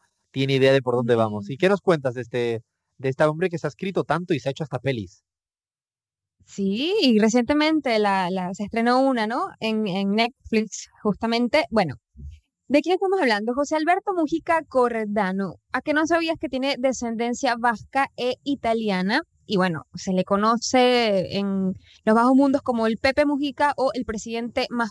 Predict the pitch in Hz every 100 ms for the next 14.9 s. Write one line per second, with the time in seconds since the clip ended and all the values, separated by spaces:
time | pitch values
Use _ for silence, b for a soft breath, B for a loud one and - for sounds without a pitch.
0 | - 240 240 247 - _ 208 214 208 190
1 | 170 165 175 262 277 277 294 294 311 240
2 | 208 202 214 226 202 214 220 226 262 302
3 | 320 349 330 240 214 208 196 208 226 B
4 | B - 247 254 311 330 302 277 285 -
5 | _ b _ 240 240 262 294 285 - 220
6 | 202 196 190 240 220 240 254 - 302 285
7 | - 202 185 208 202 208 226 277 294 320
8 | - 247 262 262 277 - 208 196 214 220
9 | 196 208 220 208 240 269 - b b -
10 | 226 214 214 214 240 247 - 254 294 302
11 | _ 214 208 233 247 254 262 320 _ 226
12 | 214 - 233 226 226 233 208 214 262 285
13 | 285 240 240 233 247 226 _ 233 214 226
14 | 208 262 247 240 294 269 254 277 -